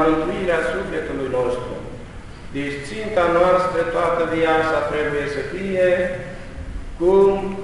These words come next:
trebuie să trăim, cum trebuie să ne pregătim ca să putem să câștigăm Împărăția lui Dumnezeu,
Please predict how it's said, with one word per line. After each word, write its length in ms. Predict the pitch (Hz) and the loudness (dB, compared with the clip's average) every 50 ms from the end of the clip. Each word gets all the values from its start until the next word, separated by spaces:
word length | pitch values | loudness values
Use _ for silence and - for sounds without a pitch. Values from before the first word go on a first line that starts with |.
| - - | -6 0
trebuie 400 | 180 185 185 185 180 180 175 175 175 - | 4 6 6 6 6 2 2 0 0 0
să 80 | 170 175 170 - 175 - - - | -2 -4 -4 -4 -6 -8 -2 2
trăim, 400 | 165 165 160 160 165 165 165 165 165 165 - - - - - - - - - - | 2 4 4 4 2 2 2 0 -2 -4 -6 -8 -8 -8 -8 -6 -6 -6 -4 2
cum 160 | 170 185 196 190 196 190 185 | 4 4 6 6 4 4 6
trebuie 400 | 180 190 196 190 185 180 180 185 180 175 | 6 6 6 6 6 4 4 4 4 2
să 60 | 170 170 | 2 4
ne 60 | 170 170 170 | 4 4 4
pregătim 560 | 165 170 165 160 160 165 165 165 170 170 165 165 165 165 - - - 175 170 165 - - - - - 160 | 2 4 4 4 4 2 2 2 4 4 4 2 -2 -4 -4 -6 -2 0 0 2 2 0 -4 -4 0 2
ca 120 | 160 175 170 175 175 170 | 4 6 6 6 4 2
să 80 | 175 170 165 170 | 2 0 0 0
putem 360 | 170 160 - - 202 208 196 175 156 - | -2 -2 0 -2 0 0 0 0 0 -2
să 60 | 160 151 147 - | -4 -4 -4 -6
câștigăm 600 | 147 - - 320 - - - 151 151 151 - - - - - - - - - - - - - - 160 | -6 0 0 2 2 2 2 2 2 2 2 0 0 -2 -4 -6 -8 -8 -10 -12 -14 -12 -2 2 2
Împărăția 680 | 180 170 175 185 185 185 - - - - - 202 185 175 170 | 2 4 6 8 8 8 6 6 2 0 2 4 4 4 4
lui 140 | 165 160 160 160 | 4 2 2 2
Dumnezeu, 540 | 160 165 160 156 - 160 160 165 165 160 | 2 2 0 0 2 2 4 6 6 6